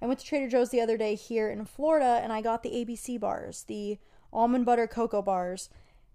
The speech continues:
and they are just, with a cup of coffee, they are just the best little breakfast snack. They're easy to eat, they don't crumble, they're the perfect consistency, and they are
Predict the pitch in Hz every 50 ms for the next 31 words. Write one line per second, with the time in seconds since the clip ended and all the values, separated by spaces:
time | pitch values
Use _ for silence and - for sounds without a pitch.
0 | - - - - 233 226 233 208 233 233 233 254 294 - - 302 269 214 - 247
1 | 226 220 214 - - - - - - 214 208 247 247 - 311 311 - 277 254 247
2 | 240 - - 240 208 214 214 - 254 254 226 202 214 214 226 226 208 196 214 202
3 | - - - - - _ _ _ _ 208 196 190 185 220 220 214 180 180 220 202
4 | 202 208 233 - - - - - - - - - - - - - - _ _ _
5 | _ 240 233 220 233 220 226 214 196 220 214 214 - 277 262 - - - 269 254
6 | 262 262 - 262 - - 254 269 262 311 302 277 262 254 220 214 220 214 226 247
7 | 269 - - 277 262 247 240 247 220 220 196 196 - - 285 269 277 302 - 277
8 | 262 - 247 247 - 247 233 - - 247 - - 214 214 202 214 220 226 226 233
9 | 233 -